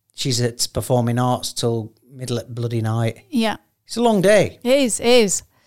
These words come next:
Speaker 1: And, uh, so we had a tough day yesterday. It just felt really rubbish. And what capped it off at the end of the day, when you and I s-, weren't talking, we were going through a, a separation, a trial separation. You were in kitchen, I were in living room.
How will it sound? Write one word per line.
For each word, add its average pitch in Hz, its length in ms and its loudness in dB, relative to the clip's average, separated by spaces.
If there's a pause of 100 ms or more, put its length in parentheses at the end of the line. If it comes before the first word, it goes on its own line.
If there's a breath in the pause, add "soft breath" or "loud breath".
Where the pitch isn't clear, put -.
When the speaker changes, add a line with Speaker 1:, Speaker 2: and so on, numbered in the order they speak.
(200 loud breath)
Speaker 1:
And, 151 240 2
uh, 147 480 2 (180)
so 180 120 -4
we 180 60 6
had 170 100 4
a 131 60 -2
tough - 240 0
day 147 140 2
yesterday. 120 240 -2
It 117 40 -6
just - 180 -4
felt 196 260 -4
really 143 260 -4
rubbish. 127 420 -8 (960)
And 139 240 0
what 160 220 0 (280)
capped - 280 -2
it - 140 -2
off 185 140 2
at 127 80 -6
the 135 120 2
end 165 180 0
of 113 80 -6
the 113 80 -6
day, 113 180 -2
when 139 200 -2
you 170 120 2
and 151 100 2
I 139 100 0
s-, - 180 -6
weren't 143 460 0
talking, 143 380 0
we 135 60 2
were 139 60 4
going 135 220 0
through 127 240 2
a, 123 120 0 (380 loud breath)
a 143 80 -8
separation, 143 760 2
a 156 80 -6
trial 165 280 6
separation. 135 640 0
You 139 100 0
were 135 60 0
in 127 120 -4
kitchen, 123 300 -6
I 123 120 0
were 117 100 -2
in 113 100 -6
living 120 220 -6
room. 104 240 -8